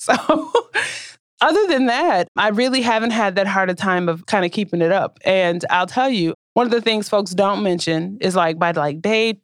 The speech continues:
two or three, I understood to whatever degree what it means to detox. 'Cause for those couple days, I did feel like choking people. <laughs> And, like, you just feel awful. And I had a headache, and it was just this weird,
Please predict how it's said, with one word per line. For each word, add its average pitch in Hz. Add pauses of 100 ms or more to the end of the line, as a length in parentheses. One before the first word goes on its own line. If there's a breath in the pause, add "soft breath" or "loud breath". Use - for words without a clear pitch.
(160)
two 214
or 160
three, 180 (400)
I 175
understood 185 (280)
to 208
whatever 190
degree 165
what 180
it 175
means 180
to 160
detox. 165 (240)
'Cause 185
for 196
those 196
couple 196
days, 170
I 175
did 170
feel 175
like 160
choking 165
people. 160 (140)
<laughs> -
And, 247 (100)
like, 277 (380 loud breath)
you 277
just 381
feel 320
awful. 208
And 226 (380)
I 269
had 247
a 175
headache, 339
and 240
it 233
was 233
just 247
this 214
weird, 277